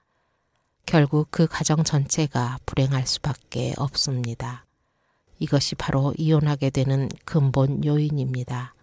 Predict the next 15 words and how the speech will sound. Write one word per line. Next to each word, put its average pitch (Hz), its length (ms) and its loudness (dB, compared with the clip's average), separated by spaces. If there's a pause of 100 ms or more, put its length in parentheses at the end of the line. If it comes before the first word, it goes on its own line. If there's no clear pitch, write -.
(840)
부부가 151 360 4
서로 160 340 4
배우자의 147 520 6
인격을 139 420 2
존중하고 135 720 0
대화한다면 131 960 -2 (420)
서로 156 360 2
배우자에게 135 880 2 (400)
자기의 143 400 2
희망사항을 139 920 2
명확하게 135 840 0
표현할 139 420 2
수 - 140 2
있을 131 220 -2
것입니다. 127 760 -8